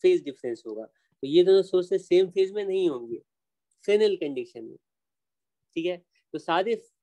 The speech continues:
point जो है ना, वो आपस में भी अलग-अलग फे-, फेजेस में होंगे, ठीक है। और अब ये सारे points, मतलब ये सारे points coherent नहीं है, अब ये, ये सारे points ना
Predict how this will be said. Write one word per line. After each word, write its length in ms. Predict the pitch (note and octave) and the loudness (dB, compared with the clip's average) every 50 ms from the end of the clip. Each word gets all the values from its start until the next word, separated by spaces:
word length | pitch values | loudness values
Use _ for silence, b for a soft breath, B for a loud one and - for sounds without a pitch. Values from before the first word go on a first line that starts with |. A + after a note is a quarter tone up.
| _ _ - | _ _ -2
point 260 | E3 F3 G3 A3 A3 G3 | 0 2 2 2 0 0
जो 100 | F#3 F3 | 2 2
है 100 | F3 G3 | 2 2
ना, 100 | G#3 G3+ | 0 -2
वो 80 | F#3+ G3+ | -2 -4
आपस 560 | - - D#3+ F3 G3 F#3+ - - B3 B3 - A#3 | -6 -6 -6 -6 -6 -2 0 0 0 0 -2 -4
में 120 | A#3 A#3 | -8 -6
भी 100 | B3 B3 | -6 -6
अलग-अलग 640 | - - F#3+ G#3 A3 G#3+ G3+ G3+ G3+ F#3+ F#3+ F#3 F3 | -4 -2 0 0 2 0 0 0 0 0 0 0 -2
फे-, 260 | - _ - E3+ - _ _ _ _ _ - | -6 _ -14 -14 -14 _ _ _ _ _ -4
फेजेस 300 | E3 E3 D#3+ D#3+ E3 D3+ D3 | -2 -2 -2 -2 -4 -6 -6
में 100 | D#3 D3 | -8 -10
होंगे, 360 | C#3 C#3+ C#3 C#3 C#3 C#3 C3 | -10 -12 -16 -16 -14 -16 -16
ठीक 480 | - _ _ _ _ _ _ - D#3 C#3+ | -16 _ _ _ _ _ _ -16 -14 -12
है। 140 | C3+ - _ _ b b b b b b b | -12 -14 _ _ b b b b b b b
और 200 | D3+ D#3 E3+ F3 - | 0 2 2 2 2
अब 160 | G3 A3+ A3 A#3 | 2 2 2 0
ये 140 | A#3+ B3+ A#3+ | 0 -2 -2
सारे 480 | - - G#3 G3 G3+ G3+ G#3+ A3+ B3 | -2 -2 -2 -2 0 0 0 0 0
points, 500 | B3 - G#3+ G#3+ A3 A3+ G#3+ - _ _ _ _ - | -2 -2 -4 -4 -4 -4 -6 -10 _ _ _ _ -8
मतलब 160 | D3 D#3+ F#3 F#3 | -4 -2 -2 -2
ये 100 | G3+ A3 G#3+ | -2 -6 -6
सारे 220 | G#3+ G#3+ G#3+ G#3+ | -4 -4 -4 -4
points 340 | G#3 G#3+ G#3 G#3+ A3 - - | -4 -4 -2 -2 -4 -4 -4
coherent 440 | - G3+ G3 G3+ G#3+ A3+ A3+ G#3+ F#3+ | -2 0 2 2 2 2 0 -2 -2
नहीं 240 | G3 F#3 E3 C3+ A#2+ | -2 0 0 -2 -4
है, 100 | A2+ - _ _ _ _ _ _ _ _ _ _ _ _ _ _ _ _ _ _ _ _ _ _ _ _ E3 - _ _ _ _ _ | -10 -14 _ _ _ _ _ _ _ _ _ _ _ _ _ _ _ _ _ _ _ _ _ _ _ _ -20 -20 _ _ _ _ _
अब 140 | - D#3 E3+ F#3+ | -8 -8 -8 -6
ये, 320 | A3 B3 B3 A#3 G#3+ - _ - | -4 -2 0 0 0 -2 _ -12
ये 140 | D#3 F3+ A3 G#3+ | -10 -8 -8 -6
सारे 280 | - G3+ G3+ G#3+ A3+ | -6 -4 -4 -2 -4
points 380 | A3 - G3+ G#3 G#3+ G3 F#3+ G#3 | -4 -6 -6 -4 -6 -6 -6 -6
ना 180 | G#3+ F3 C3+ | -6 -6 -6